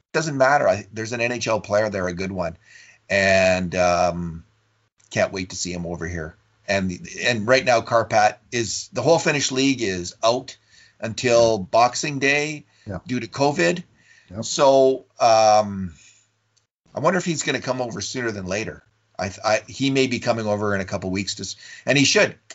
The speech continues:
Speaker 1: come over here, start playing with his teammates again. The, the, I'm sure the older players will start to get together in December.
Speaker 2: They're
Speaker 1: Start
Speaker 2: already,
Speaker 1: playing.
Speaker 2: some of them together.
Speaker 1: Yeah, come, come on over, man. If, if that's allowed, I don't know what the flight rules are now, but, um, I think it's a, I think he could come over.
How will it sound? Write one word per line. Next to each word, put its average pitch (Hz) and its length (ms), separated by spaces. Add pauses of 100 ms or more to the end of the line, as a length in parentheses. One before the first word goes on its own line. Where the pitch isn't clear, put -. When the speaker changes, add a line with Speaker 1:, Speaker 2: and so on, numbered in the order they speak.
(300)
Speaker 1:
come 139 240
over 139 220
here, 131 220
start 123 300
playing 120 280
with 107 120
his 98 140
teammates 117 440
again. 107 260
The, 113 60
the, 120 200
I'm 127 200
sure 135 220
the 127 140
older 117 180
players 113 320
will 101 80
start 107 260
to - 40
get - 180
together 107 300
in 104 60
December. 113 500 (420)
Speaker 2:
They're 127 160
Speaker 1:
Start 117 140
Speaker 2:
already, 123 200
Speaker 1:
playing. 110 180
Speaker 2:
some 117 140
of 110 120
them 92 180
together. 95 520
Speaker 1:
Yeah, 165 320 (300)
come, 135 240
come 135 260
on 135 120
over, 113 220
man. 98 320
If, 110 180
if - 140
that's 117 220
allowed, 98 380
I 98 60
don't 95 100
know 95 80
what 82 120
the 80 60
flight 87 300
rules 82 240
are 85 160
now, 82 280
but, 82 260
um, 85 240 (580)
I 82 100
think 104 240
it's 92 140
a, 78 200
I 101 80
think 92 200
he 87 100
could 85 160
come 85 160
over. 90 280